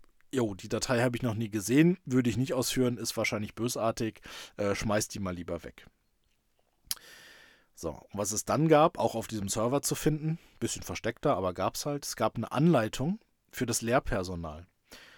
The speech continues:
Und zwar, wie lade ich das runter? Das, ne, okay, lade ich runter und dann wird das erklärt, wie man das runterlädt. Alles in Ordnung. Und dann gab's ein zweites P D F.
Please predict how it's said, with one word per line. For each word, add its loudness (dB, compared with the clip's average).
Und -6
zwar, 4
wie 0
lade 6
ich -4
das -4
runter? -6
Das, -6
ne, 6
okay, 6
lade 8
ich 0
runter 12
und 4
dann 2
wird 0
das -2
erklärt, 2
wie -4
man 0
das -2
runterlädt. 4
Alles -2
in -4
Ordnung. 0
Und 0
dann 4
gab's 4
ein 0
zweites 2
P 6
D 4
F. -2